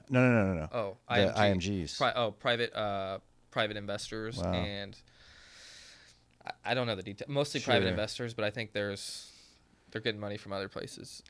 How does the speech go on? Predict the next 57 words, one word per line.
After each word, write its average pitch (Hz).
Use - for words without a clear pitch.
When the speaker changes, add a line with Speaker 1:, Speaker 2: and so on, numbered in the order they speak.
Speaker 2:
Um, 104
but 151
they 151
considered 160
I 127
M 123
G 120
to 117
go 113
train 113
there 110
for, 104
you 123
know, 101
a 104
couple 120
years. 110
They 127
had 117
the -
technology, 113
they 104
had 107
all 90
the 87
things. 107
The -
problem 117
was 104
they 117
had 113
no 98
league 104
to -
play -
in. -
There 113
was 104
nobody 104
to -
play, -
right? 95
I 107
mean, 113
they 117
could 117
have 107
played, 113
I 120
guess, 113
some 110
of 101
the 101
local 104
high 123
schools, 110
Speaker 1:
Yeah. 95